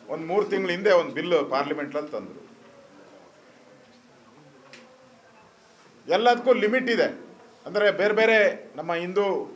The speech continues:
ಕಾಯ್ದೆಗಳಿಗೆ ಅವ್ರ, ಅವ್ರೇನ್ ತಂದ್ರು,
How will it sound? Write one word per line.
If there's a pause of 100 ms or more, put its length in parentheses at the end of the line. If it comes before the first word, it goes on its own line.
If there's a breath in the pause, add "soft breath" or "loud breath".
(220)
ಕಾಯ್ದೆಗಳಿಗೆ (2250)
ಅವ್ರ, (760)
ಅವ್ರೇನ್
ತಂದ್ರು,